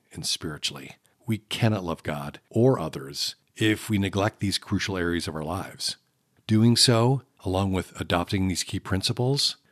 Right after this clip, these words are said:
will allow us to do our best, to be our best, to offer our best. And that is how we quickly understand and apply wisdom in all things, mind, body, and soul. Thanks for listening to the Wisdom in All Things podcast. If you want to dig in a little bit more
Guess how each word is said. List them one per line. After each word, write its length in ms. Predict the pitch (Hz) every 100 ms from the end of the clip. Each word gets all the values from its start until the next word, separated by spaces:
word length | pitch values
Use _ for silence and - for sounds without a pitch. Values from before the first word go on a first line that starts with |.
| _ -
will 140 | 90
allow 180 | 90 98
us 100 | -
to 160 | 90 82
do 300 | - 120 127
our 120 | 92
best, 640 | - 107 - - - - - _ -
to 80 |
be 200 | 82 98
our 120 | 107 107
best, 500 | 117 139 - - - _ -
to 180 | 107
offer 360 | 95 80 - 76
our 140 | 67
best. 480 | - - - - - - _ _ _ _ 95
And 120 | 95
that 380 | 156 127 110 123
is 200 | 117 -
how 180 | 120 123
we 140 | 117
quickly 460 | - 151 147 147 127
understand 380 | 107 95 107
and 100 | 101
apply 200 | 92 90
wisdom 440 | 87 87 - 85 85 -
in 180 | 113 117
all 180 | 110 92
things, 600 | 82 69 67 - - -
mind, 260 | 92 101 110
body, 260 | 107 107 104
and 140 | 95
soul. 420 | - 80 67 - _ - - -
Thanks 220 | 113 110
for 100 | -
listening 320 | 95 95 104 87
to 80 | 95
the 60 |
Wisdom 280 | 87 87 92
in 80 | 85
All 80 | 80
Things 200 | 87 -
podcast. 680 | 92 80 - 80 78 - - - - - -
If 160 | 104 92
you 80 | 107
want 160 | 117
to 40 | 101
dig 220 | 113 120
in 100 | 127
a 60 |
little 160 | 120 113
bit 100 | 110
more 400 | 107 113 151